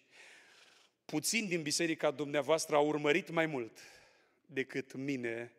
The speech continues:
predicile dumneavoastră, a pastorului dumneavoastră, a fratelui Luigi Mițoi, pe care îl apreciez foarte mult. Când mă duc la o conferință, pun pe mașină ore în șir. Și vreau să vă spun, uh, doar atât. Oricât de mult v-ar plăcea prorocia,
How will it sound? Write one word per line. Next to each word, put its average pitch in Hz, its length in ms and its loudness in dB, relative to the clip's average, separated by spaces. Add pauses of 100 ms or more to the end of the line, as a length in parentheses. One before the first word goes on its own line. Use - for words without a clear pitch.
predicile 131 500 -4
dumneavoastră, 120 760 -8 (260)
a 139 100 2
pastorului 135 560 2
dumneavoastră, 123 560 0
a 135 60 0
fratelui 127 440 -4
Luigi 127 280 -8
Mițoi, 127 400 -6 (260)
pe 135 120 -4
care 135 160 2
îl 139 60 2
apreciez 131 440 0
foarte 123 340 -2
mult. 117 200 -10 (720)
Când 139 200 -2
mă 135 100 0
duc 147 180 -2
la 151 80 4
o 135 100 4
conferință, 139 680 -2
pun 151 260 -4
pe 135 120 -4
mașină 127 500 -6
ore 185 260 6
în 185 140 0
șir. 131 240 -4 (440)
Și - 140 -6
vreau 165 160 4
să 190 120 -2
vă 165 120 0
spun, 165 340 -4
uh, 156 240 0 (240)
doar 147 200 2
atât. - 420 -4 (540)
Oricât 170 420 0
de 156 160 -4
mult 165 280 -4
v-ar 147 200 0
plăcea 151 440 -2
prorocia, 151 720 -4